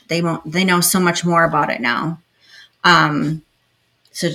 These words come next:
it's just something to keep in mind. And, um, I hope you liked your little neurology lesson of the day.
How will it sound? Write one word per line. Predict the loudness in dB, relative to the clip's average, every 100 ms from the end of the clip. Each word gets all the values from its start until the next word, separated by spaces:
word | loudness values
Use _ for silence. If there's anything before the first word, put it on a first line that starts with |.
| -2
it's | -2 -2
just | -2 -2
something | -2 -2 -4
to | -4
keep | -6 -6
in | -6
mind. | -4 -4 -4 -6 -8 -4
And, | -4 -2 -6 -6
um, | -8 -8 -8 -8 -8
I |
hope | -6 -6
you | -4
liked | -2 -2 -2
your | -4
little | -2 -4 -4 -4 -8 -12 -20 -20 -18 -20 0
neurology | 6 8 8 6 6 4 4 4 4
lesson | 4 4 4 2 0 0
of | 0 -2
the | -2
day. | 2 2 2 0 -4